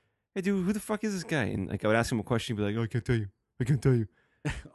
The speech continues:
Speaker 1: It's
Speaker 2: what a
Speaker 1: like,
Speaker 2: dick.
Speaker 1: "Dude." He's like, "I'll give you one. I'll give you, you ask me one question, I'll give you one que-, I'll give everyone just one question." I was like, "All right, dickhead." So, like, it came up to, I think, like, a tight end. Like, "Who do I," maybe even not that. I think it was, like, a wide receiver. Like, "Who do I get?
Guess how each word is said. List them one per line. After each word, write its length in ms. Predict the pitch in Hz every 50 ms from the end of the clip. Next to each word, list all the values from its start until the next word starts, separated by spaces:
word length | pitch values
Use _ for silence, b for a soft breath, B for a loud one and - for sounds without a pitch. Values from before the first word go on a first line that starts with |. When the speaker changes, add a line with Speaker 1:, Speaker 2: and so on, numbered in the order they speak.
| - -
Speaker 1:
It's 140 | 175 180 -
Speaker 2:
what 40 | -
a 40 |
Speaker 1:
like, 120 | 214 131 -
Speaker 2:
dick. 100 | 135 131
Speaker 1:
"Dude." 300 | 254 254 190 135 107 - -
He's 160 | 131 143 131
like, 140 | 131 - -
"I'll 80 | - 113
give 180 | 107 - 117
you 80 | 127 113
one. 320 | 120 127 117 104 98 90 - _ _ _ _ _ _ _ _ -
I'll 60 | 123
give 140 | 123 131 127
you, 140 | 135 120 - - - -
you 140 | 127 131 135
ask 120 | 135 - -
me 80 | 135
one 160 | 120 123 135 123
question, 320 | - 143 127 - 143 135
I'll 60 | 120
give 120 | 104 117 113
you 100 | 120 110
one 160 | 120 120 110
que-, 140 | - 127 -
I'll 100 | - 123
give 120 | 127 127
everyone 300 | 131 131 135 147 131 131
just 120 | 123 104 110
one 120 | 123 120
question." 460 | - - 117 104 - - 98 95 92 - _ _ _ _ _ _ _ _ _ _ -
I 40 |
was 80 | 143 131
like, 140 | 135 - -
"All 100 | 131 131
right, 220 | 110 95 92 - -
dickhead." 540 | 98 87 - - 92 90 90 92 92 -
So, 140 | - - 113
like, 260 | 104 107 104 - - - _ _ -
it 200 | - 117 107 -
came 180 | - 131 123 127
up 120 | 117 110
to, 100 | - 127
I 40 | 110
think, 140 | 120 120 110
like, 120 | 107 95
a 20 | 101
tight 260 | - 120 101 98 95
end. 200 | 98 98 98 95
Like, 100 | 95 95
"Who 80 | 131 127
do 140 | 127 120
I," 60 | 101 107 104 b b b b b b b b b b b -
maybe 300 | 143 143 151 143 139 131
even 180 | 123 117 107 104
not 220 | 98 92 92 -
that. 100 | 92 85 85
I 60 | 87
think 120 | - - 120
it 40 |
was, 100 | 110 104
like, 80 | 104 95
a 20 | 92
wide 140 | 92 92 92
receiver. 320 | 95 90 - 98 98 98
Like, 100 | 101 101
"Who 100 | 117 147
do 120 | 156 156
I 60 | 151 147
get? 300 | 139 160 151 113 -